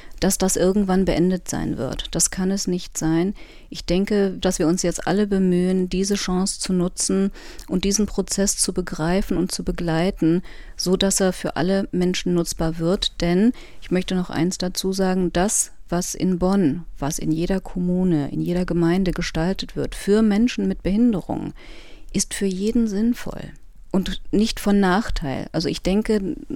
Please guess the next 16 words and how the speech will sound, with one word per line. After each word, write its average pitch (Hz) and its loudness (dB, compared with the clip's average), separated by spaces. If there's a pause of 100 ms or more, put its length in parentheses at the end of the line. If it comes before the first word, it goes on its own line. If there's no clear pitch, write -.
(100)
ein 208 2
kurzes 226 0
Beispiel, 208 0
Menschen 214 2 (380)
mit 202 2
einer 196 2
Kontergan-Behinderung 220 4 (240)
sind 208 0
uns 214 2
ein 208 2
Begriff. 202 0 (180)
Für - 2
sie 220 0
wurde 226 4
der 220 2
Einhebelmischer 175 4